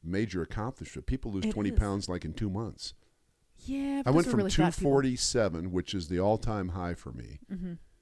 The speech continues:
Speaker 1: and I was two twenty-six this morning. But m-, I was, I was down to my playing weight now, but as I looked in the mirror this morning, brushing both of my teeth,
Speaker 2: <laughs>
Speaker 1: it's just,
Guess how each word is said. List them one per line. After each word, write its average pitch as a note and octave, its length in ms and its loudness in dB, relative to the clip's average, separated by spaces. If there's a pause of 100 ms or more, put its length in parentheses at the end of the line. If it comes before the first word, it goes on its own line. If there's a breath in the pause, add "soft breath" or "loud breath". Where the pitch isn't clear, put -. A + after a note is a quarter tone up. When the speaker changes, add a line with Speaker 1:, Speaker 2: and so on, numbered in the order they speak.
(300)
Speaker 1:
and F#2 100 -2
I - 20 0
was F2+ 100 -2
two A#2+ 180 -4
twenty-six - 800 -4 (340 soft breath)
this E2 220 -6
morning. F2 340 -2
But G#2 280 6 (1080)
m-, G#2 140 -4
I A2 80 -2
was, G#2 200 -4
I G#2+ 60 -4
was G2+ 100 -4
down B2+ 180 4
to A#2+ 60 2
my G2+ 120 4
playing B2+ 400 2
weight F#2 240 2
now, G#2 340 0
but F#2 140 0
as F2+ 100 -2
I E2+ 60 0
looked A2 240 -2
in G2+ 80 -2
the F2+ 40 0
mirror G#2 200 2
this F#2 180 -2
morning, F2+ 240 0
brushing F#2+ 440 0
both F#2+ 280 0
of F2+ 80 -4
my D#2 140 -4
teeth, E2 480 -4 (160 soft breath)
Speaker 2:
<laughs> - 140 0 (120)
Speaker 1:
it's - 260 2
just, - 360 2